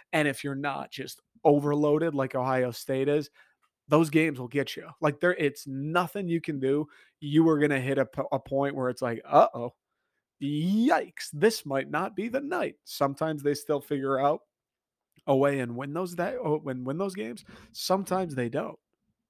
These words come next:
That's just how it works. Ohio State would never have one of those games because they, "Oh, oh, you don't have to play the second half, ever, dude. It's Purdue." I, okay, no, no, no. I don't wanna go down the tangent,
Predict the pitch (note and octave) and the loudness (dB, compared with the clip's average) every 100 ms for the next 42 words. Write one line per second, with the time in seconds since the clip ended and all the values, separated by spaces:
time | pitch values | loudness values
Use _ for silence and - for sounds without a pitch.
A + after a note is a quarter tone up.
0 | _ _ _ _ _ _ _ _ D#3+ E3 | _ _ _ _ _ _ _ _ -2 0
1 | - D#3+ D3+ C#3 B2+ D3+ G3+ - - - | -2 -2 0 0 0 0 -2 -6 -18 -18
2 | - - _ _ - _ _ - - - | -20 -20 _ _ -20 _ _ -20 -20 -12
3 | - - - _ - D3 F3 C4 - - | -12 -12 -20 _ -2 2 2 2 -2 -4
4 | G#3 F3+ B2 _ - C#3+ C#3+ C3+ C#3 F3 | -4 -6 -8 _ -10 -2 -2 -2 -2 0
5 | G3 D3 C#3 E3+ C#3 C#3 B2+ B2 B2 C#3 | 2 0 0 0 0 0 0 -2 -2 -4
6 | D#3+ - - - _ _ _ _ _ _ | -6 -12 -20 -20 _ _ _ _ _ _
7 | - E3 E3 C#3 D3 D3+ D3+ E3+ B2+ - | -6 -2 -2 0 4 4 4 0 -2 -8
8 | _ - D3+ A#2+ - E3+ F#3 F3+ E3+ D#3 | _ 0 2 0 -2 2 4 4 2 0
9 | E3+ D#3 - D3 B2 C#3+ - - - G#3+ | 0 0 0 -2 -2 -8 -10 -16 -2 0
10 | G#3 - D3 _ _ - D3+ - - - | 0 -2 -8 _ _ -4 -4 -4 -18 -20
11 | - _ - _ C#3 B2+ - - C3+ B2 | -20 _ -20 _ -2 -2 -8 -6 -4 -4
12 | B2+ C3+ E3+ D3+ D3+ D#3+ C3+ C3 - D3+ | -2 0 2 2 0 -2 -4 -8 -6 -6
13 | C3+ C3 - - D3+ D3 C3 C3 C3+ B2+ | -4 -8 -10 2 2 4 2 4 4 4
14 | B2+ A#2+ - B2+ A2+ C#3 | 2 -2 -4 -4 -6 -14